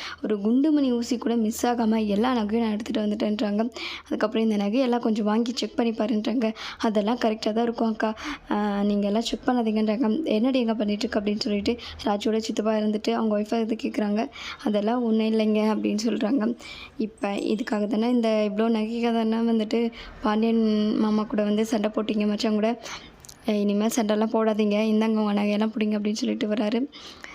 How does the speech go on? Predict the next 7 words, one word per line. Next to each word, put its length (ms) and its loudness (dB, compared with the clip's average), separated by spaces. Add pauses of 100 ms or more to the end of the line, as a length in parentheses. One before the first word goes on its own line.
(280)
அதுக்கப்புறமா 840 0
கோமதி 380 0 (300)
வந்து 280 2
கேட்குறாங்க, 440 2
"என்னடா 320 2
நகையெல்லாம் 400 2
வாங்கிக்கிட்டாங்களா?" 640 0